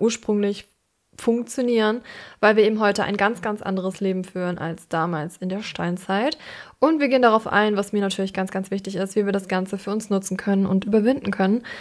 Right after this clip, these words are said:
damit unsere Transformation eben funktioniert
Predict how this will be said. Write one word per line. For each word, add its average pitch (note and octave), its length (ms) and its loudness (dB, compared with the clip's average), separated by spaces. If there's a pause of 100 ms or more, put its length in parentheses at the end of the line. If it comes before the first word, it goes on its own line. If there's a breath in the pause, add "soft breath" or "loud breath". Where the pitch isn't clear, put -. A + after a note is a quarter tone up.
(140)
damit C#4 240 4
unsere B3+ 340 2
Transformation G#3+ 1000 0
eben E3+ 260 -2
funktioniert G3+ 720 0